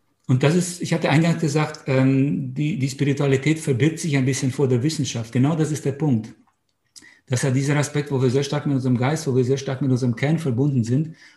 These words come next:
und vielleicht auch mit allem, was ist, verbunden sind. Und das ist eine sehr persönliche Erfahrung. Das heißt, jeder erlebt das so ein bisschen anders. Und die wissenschaftlichen Prinzipien sind einfach komplett anders aufgebaut.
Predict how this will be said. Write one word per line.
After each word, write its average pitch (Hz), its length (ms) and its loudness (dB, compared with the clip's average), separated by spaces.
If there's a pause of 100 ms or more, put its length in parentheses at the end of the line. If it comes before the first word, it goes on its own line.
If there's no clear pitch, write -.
(100)
und 147 160 2
vielleicht 151 340 2
auch 135 60 0
mit 151 140 2
allem, 156 240 2
was 147 140 0
ist, 180 240 -2
verbunden 110 460 -4
sind. 107 260 -12 (760)
Und 131 460 2 (760)
das 127 180 2
ist 156 140 -2
eine 139 180 4
sehr 127 180 4
persönliche 156 600 2
Erfahrung. 151 400 -2
Das - 160 -8
heißt, 113 200 -4
jeder 139 240 0
erlebt 135 300 0
das 135 120 -4
so 143 80 -2
ein 120 40 0
bisschen 123 280 -2
anders. 131 280 -2
Und 117 140 -2
die 120 80 -4
wissenschaftlichen 156 580 -4
Prinzipien 143 480 -2
sind 147 160 -2
einfach 131 260 -6
komplett 135 300 -4
anders 127 280 -2
aufgebaut. 151 600 -2